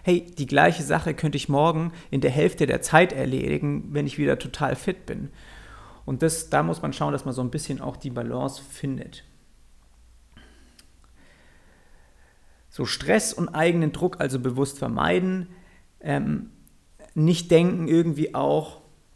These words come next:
ja, diese Designvariante oder das, was du gerade gestaltest, das sieht irgendwie scheiße aus oder du, du denkst, diese, die, die ganz,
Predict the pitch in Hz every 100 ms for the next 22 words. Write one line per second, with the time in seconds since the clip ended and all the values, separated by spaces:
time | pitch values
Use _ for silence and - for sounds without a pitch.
0 | _ _ _ _ _ _ - - 139 139
1 | 127 151 147 151 151 - 147 165 147 147
2 | 147 147 151 139 139 139 143 - 139 143
3 | 143 135 - 139 135 147 147 - 139 -
4 | - - - - 147 156 151 147 - 156
5 | - 165 139 151 160 156 147 139 143 147
6 | 147 - 175 151 143 151 151 151 147 151
7 | 147 - - - - 147 - 120 120 147
8 | 143 151